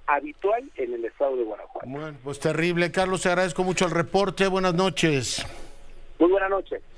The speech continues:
Speaker 2: Y en un momento más el ministro Cosío, miembro del Colegio Nacional, platicará con usted. El ine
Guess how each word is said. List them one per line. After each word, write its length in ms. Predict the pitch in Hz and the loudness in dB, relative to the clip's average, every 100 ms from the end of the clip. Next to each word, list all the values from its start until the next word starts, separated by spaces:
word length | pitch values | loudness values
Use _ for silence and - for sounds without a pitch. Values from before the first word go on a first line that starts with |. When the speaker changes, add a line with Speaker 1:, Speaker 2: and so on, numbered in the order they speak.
| - - | -20 -6
Speaker 2:
Y 180 | 104 107 | -2 0
en 100 | 120 | 0
un 80 | |
momento 320 | 127 123 120 123 | 0 -2 -2 0
más 200 | 131 123 | 0 0
el 120 | 117 | 0
ministro 580 | 110 120 127 - 123 104 | 0 0 -2 0 -2 0
Cosío, 480 | 110 - 175 165 156 - - | -2 2 2 2 -2 -14 -4
miembro 300 | 110 113 110 | -2 0 0
del 100 | 90 | 0
Colegio 340 | 101 110 113 | 0 0 0
Nacional, 380 | 101 92 110 120 | -2 0 0 0
platicará 480 | 120 104 107 113 117 | 0 -2 0 2 2
con 160 | 131 | 0
usted. 280 | 135 131 190 | -2 0 0
El 160 | 165 139 | 2 2
ine 420 | 165 165 160 156 | 2 2 0 -2